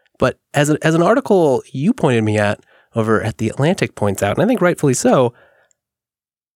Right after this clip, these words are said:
if we are engineers, it's a very different sort of engineering than what that term has come to mean in, oh, I don't know, every other industry. And, and I'm, I'm more curious 'cause I think you might have an interesting take on this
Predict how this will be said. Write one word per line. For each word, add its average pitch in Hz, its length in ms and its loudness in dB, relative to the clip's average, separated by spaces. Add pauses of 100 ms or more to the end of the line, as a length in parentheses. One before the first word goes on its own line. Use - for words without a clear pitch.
(640)
if - 260 2
we 240 140 4
are 214 100 4
engineers, 156 680 2 (260)
it's - 200 -2
a 135 100 2
very 175 460 2
different 139 500 0
sort 117 220 0
of 110 100 -2
engineering 104 640 -2 (200)
than 113 120 0
what 104 140 -2
that 107 160 -4
term 113 200 -2
has 117 120 -4
come 127 200 -2
to 110 80 0
mean 107 300 0
in, 104 420 -2
oh, 117 200 0
I 143 100 -2
don't 151 140 0
know, 107 240 -2 (580)
every 117 460 0
other 113 320 0
industry. 143 500 -2 (400)
And, 147 240 -2
and 160 220 0
I'm, 151 240 2
I'm 208 140 2
more 240 180 2
curious 240 320 0
'cause 139 200 -2 (280)
I 170 80 -2
think 202 160 -2
you 214 100 2
might 269 160 2
have 120 140 -2
an 117 100 -4
interesting 139 400 -2
take 185 220 -2
on 131 100 2
this 113 240 -2